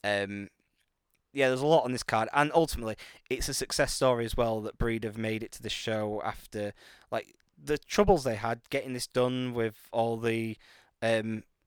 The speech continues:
stuff going on behind the scenes, and they've managed to build the, they've started to build quite a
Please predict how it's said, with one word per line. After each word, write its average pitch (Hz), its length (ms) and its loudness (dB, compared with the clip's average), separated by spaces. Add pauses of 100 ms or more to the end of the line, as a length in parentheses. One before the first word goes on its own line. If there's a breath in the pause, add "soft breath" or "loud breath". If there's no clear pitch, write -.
(120)
stuff - 380 2
going 123 240 6
on 120 80 2
behind 117 360 -2
the 113 60 -6
scenes, 110 880 -4 (540 loud breath)
and 120 180 2
they've 117 140 -2
managed 131 260 4
to - 60 -10
build 131 400 6
the, 123 160 0 (420)
they've 127 180 2
started 139 280 4
to - 60 -20
build 127 200 6
quite 113 280 2
a 110 40 -18